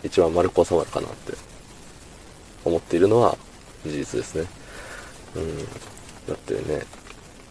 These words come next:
なんか良かれと思って「どうしたんですか？」みたいな。声かけに行って「うるせえ、ぶっ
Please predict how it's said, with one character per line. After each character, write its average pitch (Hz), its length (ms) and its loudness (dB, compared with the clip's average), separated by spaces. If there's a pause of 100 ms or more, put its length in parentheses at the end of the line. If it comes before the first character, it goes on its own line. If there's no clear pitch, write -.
(640)
な 101 60 -2
ん - 20 -6
か 95 80 4
良 85 100 4
か 147 100 2
れ 131 120 4
と - 80 6
思 82 160 8
っ - 20 2
て - 360 0 (200)
「ど 92 80 6
う 98 40 4
し - 40 -10
た 127 100 0
ん 107 60 4
で 78 60 0
す - 120 -8
か？」 78 140 4
み 78 100 -2
た - 120 -2
い - 80 -6
な。 - 80 -10 (760)
声 110 140 8
か - 80 -4
け - 80 -2
に - 60 0
行 - 40 -4
っ - 60 -10
て - 80 0
「う 90 100 6
る 120 100 -4
せ - 180 6
え、 - 20 6
ぶ 90 160 0
っ - 20 -2